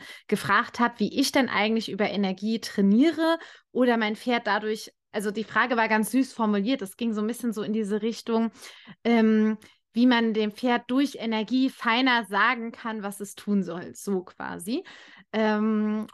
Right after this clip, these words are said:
und das fand ich, also es war eine unglaublich tolle Frage oder ist eine unglaublich tolle Frage.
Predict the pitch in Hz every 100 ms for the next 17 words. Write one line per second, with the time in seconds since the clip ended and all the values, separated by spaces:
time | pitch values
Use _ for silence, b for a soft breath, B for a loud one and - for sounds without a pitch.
0 | _ _ 220 220 208 208 208 208 202 -
1 | - 220 - 247 254 247 - - _ _
2 | - 233 202 226 233 220 - 285 302 226
3 | 220 208 - 269 262 - 180 180 185 240
4 | - 233 190 180 175 196 - 196 190 190
5 | 190 185 202 233